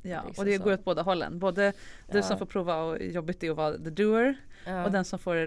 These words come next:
Speaker 1: respekt för hur det faktiskt är att bli invaderad. <laughs> Och underbart, men
Speaker 2: Ja.
Speaker 1: att det faktiskt känns att det är en upp-,
Speaker 2: Ja.
Speaker 1: man är inte, man står inte bara där, utan man, det är ett jobb att ta emot också.
Speaker 2: Mm,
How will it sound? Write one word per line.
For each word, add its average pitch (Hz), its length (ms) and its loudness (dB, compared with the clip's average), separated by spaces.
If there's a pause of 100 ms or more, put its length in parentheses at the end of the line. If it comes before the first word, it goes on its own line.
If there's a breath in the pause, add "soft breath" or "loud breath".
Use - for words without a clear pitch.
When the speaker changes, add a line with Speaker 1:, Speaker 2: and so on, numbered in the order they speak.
Speaker 1:
respekt 170 420 -4
för 165 120 -2
hur 165 100 0
det 156 80 0
faktiskt - 340 -6
är 175 140 2
att - 220 -8
bli 156 300 0 (680 soft breath)
invaderad. 175 680 2 (460)
<laughs> - 460 -2
Och - 200 6
underbart, 180 540 2
men 185 280 4
Speaker 2:
Ja. - 220 -2 (140)
Speaker 1:
att - 120 0
det - 80 2
faktiskt 240 340 2
känns - 360 4
att - 80 0
det - 520 0
är 196 40 2
en 180 120 0
upp-, 254 60 0
Speaker 2:
Ja. 262 260 0
Speaker 1:
man 185 320 -2
är 196 60 0
inte, 180 240 -2
man 175 120 -6
står 214 160 0
inte 165 160 -2
bara 127 120 -2
där, 95 100 2
utan 147 220 -4
man, 156 220 -6
det 175 160 -4
är 165 60 0
ett - 120 -8
jobb 160 200 -2
att - 80 -6
ta 160 80 -4
emot 151 280 -6
också. - 180 -12
Speaker 2:
Mm, 247 340 -8